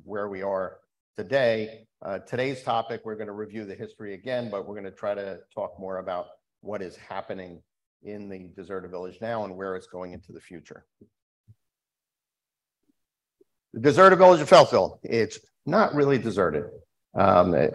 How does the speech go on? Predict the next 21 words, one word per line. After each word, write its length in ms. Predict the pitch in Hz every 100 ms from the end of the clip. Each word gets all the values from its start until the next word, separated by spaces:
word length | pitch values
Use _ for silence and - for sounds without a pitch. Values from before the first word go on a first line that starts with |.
| -
it's 220 | - -
amazing 360 | 107 113 107 92
how 120 | 98
many 280 | 98 92 87
people, 520 | - 98 95 82 - - _ _ -
uh, 240 | 95 92 -
I 120 | 95
encounter 540 | 92 - 98 95 92
who 280 | 90 85 85 _ _ _ _ -
are 100 | 104
surprised 540 | - - 135 123 113
to 80 | 113
find 260 | 123 113 110
out 320 | 104 104 98
that 320 | 104 98 - -
my 180 | 104 117
family 380 | - 175 151 139
and 80 | 127
I 100 | 127
live 260 | 131 156
there. 260 | 92 80